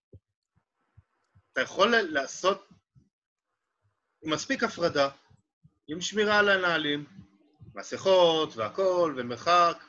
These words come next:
ו-, ש-, שתי מטר, כמה זה? שתיים, שלוש כיסאות מכל, מכל בן אדם.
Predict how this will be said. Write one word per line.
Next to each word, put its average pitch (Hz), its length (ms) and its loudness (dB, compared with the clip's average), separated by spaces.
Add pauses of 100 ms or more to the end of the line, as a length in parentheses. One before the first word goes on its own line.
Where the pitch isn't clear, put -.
ו-, 107 360 -16 (1120)
ש-, - 360 -14 (520)
שתי 170 200 -2
מטר, 151 320 -2
כמה 139 260 -2
זה? 120 220 -6 (100)
שתיים, 139 300 -2
שלוש 139 300 -4
כיסאות 143 420 -4
מכל, 139 440 -4
מכל 127 260 -12
בן 139 160 -8
אדם. 139 360 -6